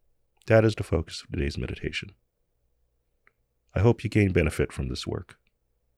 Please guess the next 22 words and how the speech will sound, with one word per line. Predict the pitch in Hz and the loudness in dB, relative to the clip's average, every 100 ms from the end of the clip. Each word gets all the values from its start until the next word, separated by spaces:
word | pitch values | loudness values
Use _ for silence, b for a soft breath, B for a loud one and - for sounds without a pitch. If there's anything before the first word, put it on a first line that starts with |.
| _ _ _ _ _ _ _ _ _ _ | _ _ _ _ _ _ _ _ _ _
I | 98 | 4
want | 110 143 | 6 4
you | |
to | 151 | 2
find | - 110 101 | 4 6 6
someplace | 95 85 87 - | 2 2 2 0
quiet | - 82 71 - - _ _ | 0 0 0 -2 -12 _ _
where | 90 87 | -2 2
you'll | 90 | 4
be | 87 | 6
left | 85 85 85 | 6 6 4
alone | 80 76 | 2 2
for | 71 | 0
twenty | 76 - 71 | -4 -4 -4
minutes. | 67 57 - - - _ _ _ | -4 -6 -12 -18 -20 _ _ _
Do | - | -4
not | 85 76 | 0 2
meditate | 87 90 - 107 | 6 4 4 0
at | 104 | 2
your | 107 | 2
work | 95 76 | 2 0
desk, | - 69 - | -2 -4 -6